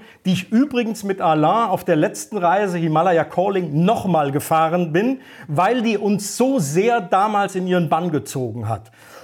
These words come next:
Und damals war das für uns halt das ultimative Abenteuer, krasses Motorradfahren, weite Landschaften, Einsamkeit, unglaubliche Herausforderungen.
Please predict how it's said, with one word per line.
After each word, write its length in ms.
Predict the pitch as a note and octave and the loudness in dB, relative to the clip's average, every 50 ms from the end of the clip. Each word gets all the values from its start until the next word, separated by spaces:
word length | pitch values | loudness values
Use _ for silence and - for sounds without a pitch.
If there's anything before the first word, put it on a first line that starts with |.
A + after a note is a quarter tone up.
| - - | -12 -4
Und 240 | - D#3 C#3 C3 - | -2 -2 0 0 2
damals 420 | D3 F3+ A#3 A#3+ A3+ A3+ - - | 2 2 2 2 2 0 0 0
war 140 | F3 F3+ G3 | 0 0 0
das 180 | G#3 G#3 F#3+ - | 0 -2 -4 -4
für 160 | - - F3 | -4 -2 -2
uns 380 | F#3 F#3+ F3+ G#3+ A3 - - | 0 0 -2 -2 -2 -2 0
halt 380 | G3 F3+ F3+ F#3 F3+ F3+ - - _ _ _ _ _ _ _ _ _ _ _ _ _ _ _ _ _ _ _ _ _ _ _ _ _ _ | 2 2 4 2 2 0 -4 -14 _ _ _ _ _ _ _ _ _ _ _ _ _ _ _ _ _ _ _ _ _ _ _ _ _ _
das 300 | - F#3+ E3+ - - - - | -2 -2 -2 -2 -6 -4 0
ultimative 1200 | A#3 B3+ C4 - - - G#3+ G#3 G3+ F#3+ F3+ F3+ F3+ - - G#3+ A3 A3+ F#3+ E3+ F#3+ - - - | 2 2 2 0 0 -2 0 2 2 2 0 0 -4 -4 -2 0 0 2 2 2 0 0 0 0
Abenteuer, 1080 | D#3+ E3 F3 E3+ E3+ F3 D#3+ - - - D#3 D3+ D3+ D3+ D3 D3 C#3+ C#3+ C#3+ - - - | 0 0 0 0 -2 -4 -6 -4 -2 0 2 4 4 4 4 4 4 2 0 -2 -8 -10
krasses 540 | - D#3+ - F3+ F3+ F3+ - F#3+ F3+ F3+ - | -8 -4 -2 -2 -2 -2 -2 -4 -4 -4 -2
Motorradfahren, 960 | F3+ E3 D#3 - - E3 E3+ D#3+ D#3+ D3+ D3+ - - D#3+ C#3+ C#3+ C#3 C#3 B2 B2+ | -2 -4 -2 0 2 2 4 4 4 2 0 0 -2 0 0 2 0 -2 -2 -2
weite 280 | C#3 D#3+ F3 F3 F3+ | 0 0 0 0 0
Landschaften, 680 | D#3+ C#3+ C#3 C#3+ C#3+ - - D3+ C#3+ - - - E3+ | 2 2 2 0 0 0 0 0 0 -2 -4 -10 -10
Einsamkeit, 840 | - - D3 D#3 D#3+ D3 C3+ D3 C#3+ C3+ - - C3+ C3+ D3 C#3+ - | -6 -2 0 0 2 2 2 0 0 0 -2 0 0 0 0 -2 -2
unglaubliche 580 | A#3+ A3+ G#3+ E3 F3 E3+ E3+ F3+ F3 D3+ - E3 | -2 -2 0 2 2 0 0 0 -4 -4 -2 -2
Herausforderungen. 840 | C#3+ C3 C3+ D3 E3+ D#3+ - - D#3+ D3+ D3 D3 C#3+ D3+ D3 C#3+ | 0 0 0 0 0 -2 -2 -2 -2 0 0 2 0 0 0 -2